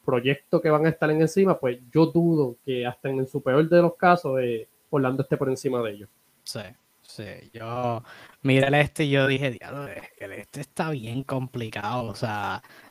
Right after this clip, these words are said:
Speaker 2: este, de, hay un montón de equipos que es, que, de nuevo, proyectamos que estén en el play-in. Así que estoy de acuerdo contigo, pero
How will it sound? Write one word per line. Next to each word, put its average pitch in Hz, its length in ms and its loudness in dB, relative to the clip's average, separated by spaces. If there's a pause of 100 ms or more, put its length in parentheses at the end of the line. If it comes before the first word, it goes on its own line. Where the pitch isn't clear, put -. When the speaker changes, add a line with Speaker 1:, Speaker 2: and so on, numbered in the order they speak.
Speaker 2:
este, 107 720 -4
de, 104 380 -6
hay 110 240 -2
un 139 80 4
montón 135 380 4
de 135 80 4
equipos 127 360 2
que 131 220 4
es, 117 140 -2
que, 117 260 -2 (160)
de 131 120 4
nuevo, 139 180 8
proyectamos 127 640 0
que 131 100 0
estén 120 240 -6
en 120 200 -4
el 110 120 -10
play-in. 127 520 -2 (200)
Así 117 380 -6
que 117 440 -6 (680)
estoy - 140 -2
de 123 40 4
acuerdo 139 240 4
contigo, 135 460 2
pero 117 320 -4